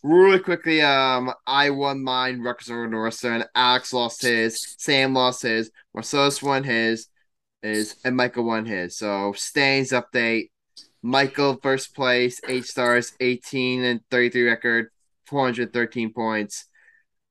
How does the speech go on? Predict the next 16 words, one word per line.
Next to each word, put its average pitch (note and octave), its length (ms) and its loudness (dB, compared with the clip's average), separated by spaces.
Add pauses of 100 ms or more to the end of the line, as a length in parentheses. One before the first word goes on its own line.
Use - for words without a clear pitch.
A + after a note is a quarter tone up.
Marcellus, D#3 680 2
second C#3 420 -4
place, C3 340 2
four C#3 280 -2
stars, B2 560 -2
twenty-six C3+ 640 -2
and A#2+ 100 -14
thirty-five B2 380 0
record, A2+ 440 0
uh, G#2 280 0 (640)
three D3 200 4
hundred C3 360 2
fifteen C3 480 -2
point A2+ 240 -4
twenty-nine A#2 480 -2
points. A2 600 -6